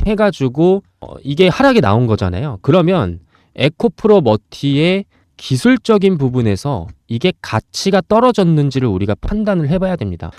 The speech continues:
그게 아니죠. 기술적인 가치는 그대로 유지가 되고 있습니다. 뭐가 문제였어요? 이슈의 문제입니다. 그리고 현재 코스닥이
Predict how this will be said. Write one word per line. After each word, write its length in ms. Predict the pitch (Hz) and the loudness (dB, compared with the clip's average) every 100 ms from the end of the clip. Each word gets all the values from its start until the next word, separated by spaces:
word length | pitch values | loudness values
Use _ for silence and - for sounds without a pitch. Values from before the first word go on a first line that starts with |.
| _ | _
그게 360 | - 135 196 202 | 0 2 4 2
아니죠. 640 | 98 98 160 160 90 - _ _ _ | 0 -2 -2 -2 -6 -8 _ _ _
기술적인 560 | - 160 262 254 226 208 | -2 2 4 4 4 2
가치는 420 | - - 170 165 | -2 0 0 0
그대로 680 | - 143 180 180 170 139 98 104 | 0 4 6 6 6 4 2 -2
유지가 480 | 113 139 190 196 | -2 -2 2 2
되고 280 | 190 104 110 | 2 0 -2
있습니다. 320 | 87 98 90 | -4 -6 -6
뭐가 280 | 92 135 151 | -2 2 2
문제였어요? 680 | 139 110 101 95 - 110 208 _ _ _ _ | 2 0 -2 -2 -2 -2 -2 _ _ _ _
이슈의 680 | 117 170 - - 196 185 185 | 2 2 2 2 6 8 6
문제입니다. 760 | 123 107 107 117 90 85 82 - _ - | 4 0 2 0 0 -4 -10 -12 _ -2
그리고 580 | 120 117 135 156 170 170 _ _ _ - | 4 6 6 6 6 2 _ _ _ -2
현재 300 | 220 226 220 202 | 2 6 6 4
코스닥이 800 | - 277 - 220 180 165 156 85 | 2 0 2 4 4 6 2 0